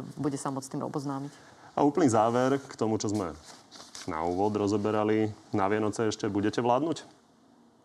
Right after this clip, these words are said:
Speaker 1: Teraz ja, alebo koalícia,
Speaker 2: Myslím, celá
Speaker 1: alebo
Speaker 2: koalícia v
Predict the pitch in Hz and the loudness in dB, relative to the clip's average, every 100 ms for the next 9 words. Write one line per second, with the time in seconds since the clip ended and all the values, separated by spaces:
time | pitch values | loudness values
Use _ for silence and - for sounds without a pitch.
0 | _ - 170 156 156 147 220 240 156 147 | _ -6 -4 -2 0 2 2 0 -2 -2
1 | 147 170 185 202 - - 220 104 104 98 | 0 0 0 -2 -2 0 0 2 2 2
2 | - 92 90 87 90 | 2 2 2 0 -2